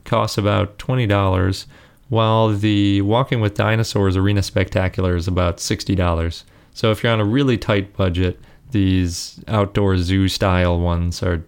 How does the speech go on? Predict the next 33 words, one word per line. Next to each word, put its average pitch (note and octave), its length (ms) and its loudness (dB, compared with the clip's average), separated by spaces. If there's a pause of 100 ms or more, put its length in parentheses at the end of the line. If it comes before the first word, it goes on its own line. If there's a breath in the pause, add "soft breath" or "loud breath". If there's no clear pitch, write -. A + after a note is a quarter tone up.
(140)
definitely F#2 480 -2
a E2+ 60 -2
better E2+ 520 -2 (220)
option. F2+ 640 -4 (200 soft breath)
A B2+ 80 -4
lot C3 180 2
of E3 60 0
the C3+ 60 2
ones G2 200 0
we've F#2+ 100 0
been F#2+ 120 0
talking G2 220 0
about F2+ 180 2
in F2+ 60 0
the F2 60 2
news F2+ 340 0
were E2 320 -2
significantly F#2+ 760 0
cheaper G2 320 -2
than E2+ 140 0
twenty F2+ 240 0
dollars. E2+ 280 2
It D#2+ 40 -4
seems G#2 240 -2
like F2+ 140 0
Field F#2+ 240 -2
Station F#2 400 -2
might F#2 240 0
be G2 100 -2
the F2 80 0
most F2 280 0
expensive - 580 -4
one. F2 200 -2